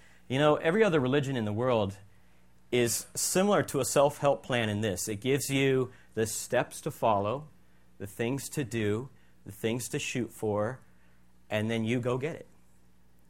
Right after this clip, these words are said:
Christianity is different in that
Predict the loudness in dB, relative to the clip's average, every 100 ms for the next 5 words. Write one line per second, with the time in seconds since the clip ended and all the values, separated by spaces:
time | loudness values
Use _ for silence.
0 | -20 -20 -20 -10 -4 -4 -4 -4 -2 0
1 | 0 0 -2 -4 -2 -2 -2 -4 -4 -4
2 | -2 2 2 2